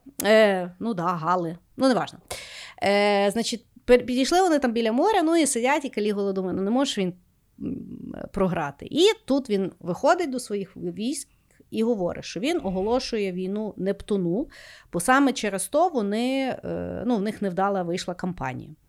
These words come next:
І тому він наказав всім своїм солдатам іти до берега моря і розбурхати хвилі. Е,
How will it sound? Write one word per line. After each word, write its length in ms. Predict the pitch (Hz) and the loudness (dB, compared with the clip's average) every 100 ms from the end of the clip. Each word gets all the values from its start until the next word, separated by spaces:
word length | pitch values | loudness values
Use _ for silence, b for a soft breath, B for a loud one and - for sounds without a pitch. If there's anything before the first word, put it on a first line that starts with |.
| B B B B | B B B B
І 120 | 185 | -2
тому 320 | 214 240 359 | 2 6 6
він 340 | 480 240 214 | 4 2 0
наказав 340 | 214 196 202 202 | 0 -2 0 0
всім 220 | - 202 | 0 -4
своїм 220 | - 185 | -2 -4
солдатам 520 | 180 180 202 330 339 - | -2 -2 2 2 0 -4
іти 280 | 175 233 | 2 2
до 140 | 202 175 | 2 0
берега 380 | 185 185 160 160 | 2 0 0 -4
моря 300 | 185 294 415 440 B B B B | -2 0 -2 -4 B B B B
і 180 | 240 370 427 - | 4 4 4 -2
розбурхати 720 | 190 208 175 262 302 269 262 | 0 0 0 -2 -2 -2 -2
хвилі. 420 | - 160 165 - - _ _ _ _ _ | -4 -6 -8 -10 -20 _ _ _ _ _
Е, 440 | 170 165 160 165 | -8 -6 -8 -10